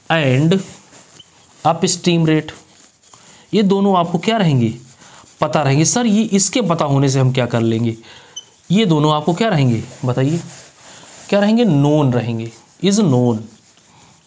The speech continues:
ये आपको पता रहेगा, ठीक है। धारा की दिशा में एवं धारा के विपरीत चाल पता रहेगी, धारा की दिशा में मैं लिख देता हूँ एवं धारा के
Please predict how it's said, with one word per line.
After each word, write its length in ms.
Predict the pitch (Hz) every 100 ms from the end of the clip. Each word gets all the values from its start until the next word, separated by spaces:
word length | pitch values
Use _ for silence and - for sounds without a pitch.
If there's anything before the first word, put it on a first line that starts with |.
| _ _ _ _ _ _ _ _ _ _ _ _ _ - - _ - - -
ये 140 | 214
आपको 280 | 170 139 -
पता 260 | 196 131 120
रहेगा, 320 | 107 120 110 - - - - - - - -
ठीक 160 | 170
है। 100 | 247 190
धारा 300 | 123 139 165
की 120 | 170 147
दिशा 300 | 135 165 190
में 140 | 277
एवं 360 | 277 156 165 139
धारा 280 | 131 139 143
के 200 | 262 302 - - -
विपरीत 480 | 160 175 160 123 - - - - - - - - -
चाल 300 | 165 185 214 160
पता 200 | 143 123
रहेगी, 280 | 110 107 110
धारा 380 | 113 127 143
की 120 | 147 143
दिशा 300 | 127 160 175
में 180 | 269 339 -
मैं 80 | 120
लिख 120 | 123
देता 240 | 127 131
हूँ 140 | 185 - - - - _ _ -
एवं 360 | 123 120 196 - - _ _ _ _ _ _ _ _ _ _ _ _ _ _ -
धारा 420 | 123 107 120 123
के 160 | 120